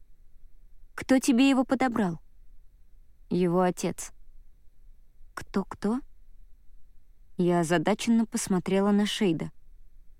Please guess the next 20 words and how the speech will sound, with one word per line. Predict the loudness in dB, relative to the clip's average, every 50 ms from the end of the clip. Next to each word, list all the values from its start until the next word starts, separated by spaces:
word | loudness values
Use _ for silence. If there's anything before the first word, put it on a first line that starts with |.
| -20 -20 -20 -14 0
Пузырьки | 2 2 4 4 2 2 4 0 0
кружились | 2 4 4 4 6 6 4 4 4 2 2 2
над | 2 2 4 4
нами, | 4 6 6 6 6 4 0 -8 -20 -20 -18 -8 -2
подсвечивая | -2 0 0 0 2 4 4 4 4 2 0 2 4 2 2
смуглое | 0 2 2 4 6 6 6 6 6 6 6 6
лицо | 4 4 2 2 0 2
Василиска | 2 2 0 2 0 4 4 4 4 2 0 -4 -4 -4 -6 -12 -20 -20 -14 -2
разноцветными | 0 2 4 4 4 4 4 2 2 4 4 4 4 4 6 6 6
пятнами. | 4 4 4 2 2 2 -2 -4 -4 -4 -6 -10 -16 -20 -20 -18 -18 -18 -18 -18 -20 -20 -20 -20 -18 -8
Черепушка | 2 4 4 4 4 2 2 2 2 2 2 4 6
и | 6 6
леденец | 6 4 4 4 6 6 6 6 4 4 0
быстрее | 0 0 0 0 2 4 6 6 8 8 6 6
и | 4
выше. | 4 4 2 2 0 -4 -8 -10 -12 -16 -20 -20 -20 -20 -20 -20 -20 -16
Сердечко | -12 0 0 2 2 4 4 2 2 2 -2 0 2
и | 2
пентаграмма | 2 2 0 0 2 2 0 0 4 4 6 6 6 6 6
ниже | 6 6 6 6 6 6 4 0 0